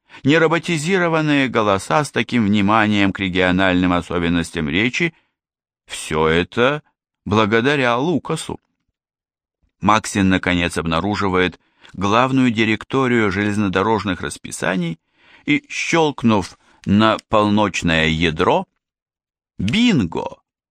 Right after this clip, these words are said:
Плавным монтажным переходом ее переносит вверх и вниз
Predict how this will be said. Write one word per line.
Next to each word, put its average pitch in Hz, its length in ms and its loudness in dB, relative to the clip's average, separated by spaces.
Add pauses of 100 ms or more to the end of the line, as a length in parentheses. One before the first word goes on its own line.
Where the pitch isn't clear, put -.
(340)
Плавным 180 720 2
монтажным 117 800 2
переходом 131 720 0
ее 101 300 2
переносит 92 880 0 (360)
вверх 98 480 2
и 92 60 4
вниз 95 480 2